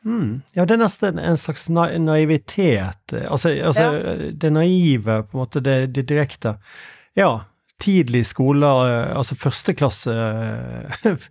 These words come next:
Speaker 1: <laughs> pensum i, eh, er på en måte,
Speaker 2: Ja.
Speaker 1: er der da, og, og det er litt av en ambisjon. Altså, i en samtale med Bendik Wold i Morgenbladet, så sier du at du vil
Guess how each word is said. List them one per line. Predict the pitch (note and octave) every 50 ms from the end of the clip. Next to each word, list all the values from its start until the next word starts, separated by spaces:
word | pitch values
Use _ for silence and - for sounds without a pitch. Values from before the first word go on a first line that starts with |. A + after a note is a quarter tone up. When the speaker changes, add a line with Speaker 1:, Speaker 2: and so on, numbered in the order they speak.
| _ - -
Speaker 1:
<laughs> | _ _ - -
pensum | C#3 B2 A2 - - - A2+ G2+ G2+ G2+ - _ _ _ -
i, | - A3 D#3+ D3+ - -
eh, | F3 D3+ - D3+ C#3+ C3 C3 C3+ - D3
er | C3+
på | - - C3+
en | C3+ C3
måte, | - - D3 C3 A#2 G2+ G2 _ _ _ - - -
Speaker 2:
Ja. | A3 A#3 C4+ - _ -
Speaker 1:
er | - D#3+ D3
der | C3 B2 A2+
da, | A#2 C#3+ E3+ G3 G3+
og, | F#3 F3+ E3+ E3+ E3+ E3+ F3 E3+ E3+ F3 E3 D#3+ D#3+
og | E3+ D#3
det | F3+
er | F3+ G#3
litt | G3+ -
av | B3 G#3
en | D3 A#2+ A#2
ambisjon. | A#2 B2+ - - - - - G3 C#3 A2+ A2+ B2
Altså, | C#3 C3+ - - F3
i | E3+
en | D3
samtale | - - E3+ E3+ D#3+ - - G#3 F#3+ D#3
med | C#3 B2+ B2 A2+
Bendik | C3 C3+ C3+ C3 - - -
Wold | E3 D#3+ C3+ A#2+
i | A2+
Morgenbladet, | A2 A2 A#2+ C3 C3 B2+ A#2 A2 G#2 G#2+
så | - - -
sier | - - C#3+ C#3 C#3
du | B2+ C3+ B2+
at | A#2+ - -
du | B2+ A#2
vil | G#2+ A2+ A2 A2 A#2+ -